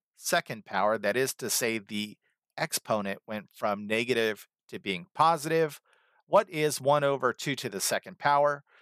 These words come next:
Well, two to the second power is the same thing as two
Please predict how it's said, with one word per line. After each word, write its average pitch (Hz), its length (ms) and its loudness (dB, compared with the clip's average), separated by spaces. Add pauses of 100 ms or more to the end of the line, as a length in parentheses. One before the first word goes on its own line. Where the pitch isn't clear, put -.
(140)
Well, 165 140 2
two 190 200 0
to 175 140 -2
the 127 140 0
second 117 360 -2
power 107 280 0
is 98 100 -10
the 101 100 -10
same 104 260 -4
thing 98 360 -12
as 92 320 -6
two 110 540 -2